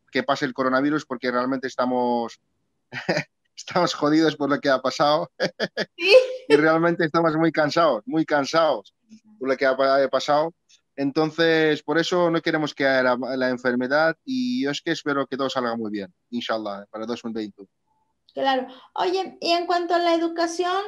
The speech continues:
Speaker 2: ¿cómo has, cómo ha sido? Aquí, bueno, pues,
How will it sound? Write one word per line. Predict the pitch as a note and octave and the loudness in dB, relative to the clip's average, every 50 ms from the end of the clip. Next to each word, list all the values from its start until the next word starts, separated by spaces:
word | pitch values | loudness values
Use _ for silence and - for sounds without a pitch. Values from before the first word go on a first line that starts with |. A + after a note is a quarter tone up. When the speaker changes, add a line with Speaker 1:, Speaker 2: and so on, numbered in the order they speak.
| G#4 - | -8 -4
Speaker 2:
¿cómo | - F4+ F4 F4 E4+ E4+ E4 | 0 0 0 0 0 0 0
has, | E4 F4 E4+ - - - - - | 0 -2 -4 -8 -16 -18 -12 -6
cómo | E4 D#4 D#4 D#4+ | -4 -4 -2 -2
ha | D#4+ E4 | -4 -4
sido? | E4 - D#4+ C#4+ C4 A#3 A3 | -4 -6 -6 -2 0 0 0
Aquí, | G#3+ A3 A3 - - D#4 D#4+ | 0 0 -2 -6 -6 -4 -2
bueno, | D#4+ E4 D4+ C#4 B3 A3+ | -2 -2 -2 -2 -4 -4
pues, | A3 G#3 G3 - | -4 -8 -8 -10